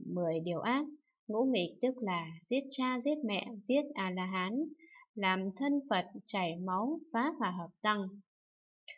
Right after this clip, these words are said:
Mười điều ác tức là sát sinh, trộm cắp, tà dâm, nói dối, thêu dệt, hai lưỡi, chửi mắng, tham dục, sân hận, ngu si. Những loại chúng sinh này không kham thọ được sự giáo hóa.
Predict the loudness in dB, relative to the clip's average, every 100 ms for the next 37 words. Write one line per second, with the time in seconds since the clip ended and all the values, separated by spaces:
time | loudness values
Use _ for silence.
0 | _ _ 4 4 4 2 2 2 2 0
1 | -2 -2 0 -2 -2 -4 -4 -2 2 2
2 | 2 2 -2 -2 -2 -4 -4 -4 -4 -4
3 | 0 2 2 0 0 0 2 2 2 0
4 | 2 2 4 2 -2 -4 -4 0 2 2
5 | 2 0 2 2 2 -2 0 0 -2 -8
6 | -20 -20 _ -2 -2 0 0 0 -2 -6
7 | -2 -2 0 0 -2 -2 -4 -2 0 2
8 | 2 0 -8 _ -20 -20 _ 0 2 4
9 | 4 2 -2 -2 0 2 0 0 -2 -2
10 | -4 -8 -18 _ 0 0 -2 -2 -4 0
11 | 0 0 -2 -6 -4 -6 -4 -2 -2 0
12 | 0 0